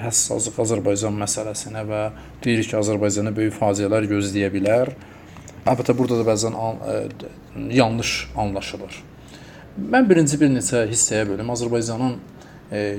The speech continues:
geosiyasi əhəmiyyəti, geoiqtisadi, yəni klassik mənada geosiyasi əhəmiyyəti, geoiqtisadi əhəmiyyəti, ideoloji əhəmiyyəti, bunlara toxunum və dostlar üçün aydın olacaq. Birinci, Azərbaycanın geosiyasi əhəmiyyətinə görə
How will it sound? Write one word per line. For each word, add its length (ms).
geosiyasi 600
əhəmiyyəti, 500
geoiqtisadi, 600
yəni 160
klassik 440
mənada 340
geosiyasi 560
əhəmiyyəti, 420
geoiqtisadi 720
əhəmiyyəti, 500
ideoloji 540
əhəmiyyəti, 420
bunlara 320
toxunum 380
və 180
dostlar 340
üçün 240
aydın 300
olacaq. 260
Birinci, 240
Azərbaycanın 680
geosiyasi 840
əhəmiyyətinə 680
görə 280